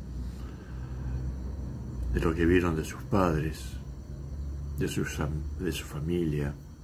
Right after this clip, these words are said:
Es lo que iban viendo y eso fue siendo incorporado en sus vidas. Es así.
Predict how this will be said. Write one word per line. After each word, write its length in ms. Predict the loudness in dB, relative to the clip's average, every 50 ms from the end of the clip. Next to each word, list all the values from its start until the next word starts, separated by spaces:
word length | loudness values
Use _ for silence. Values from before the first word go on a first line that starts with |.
| -16 -16 -16 -18 -18 -20 -20 -20 -18 -16 -16 -16 -12 -12 -10 -8 -8 -10 -10 -14 -10 -6
Es 120 | -2 0
lo 100 | 0 0
que 120 | 0 0 0
iban 200 | 2 2 2 4
viendo 400 | 4 4 4 4 2 2 2 2
y 180 | 2 4 4
eso 520 | 4 4 2 0 -2 0 0 0 -2 -4 -6 -10 -16 -16 -14 -14 -14 -16 -16 -18 -18 -16 -16 -16 -16 -16 -16 -16 -14 -8
fue 140 | -2 -2 -2
siendo 260 | 0 0 -2 0 0
incorporado 760 | 0 0 0 0 -2 -2 -2 0 2 2 4 4 4 2 2 -2
en 60 | -6
sus 220 | -6 -8 -8 -4 0
vidas. 480 | 2 2 2 2 0 -2 -4 -6 -12 -14 -16 -16 -18 -18 -16 -16 -16 -16 -16 -16 -16 -16 -16 -14 -14 -14 -14 -14 -14 -14 -14 -16 -16 -18 -18 -18 -16 -18 -18 -18 -18 -18 -16 -16 -14 -14 -14 -14 -14 -14 -14 -14 -14 -12 -12 -10 -10 -10 -10 -10 -12 -12 -12 -8 -2 0
Es 180 | 0 0 0
así. 460 | -2 -4 -4 -2 0 0 0 -2 -4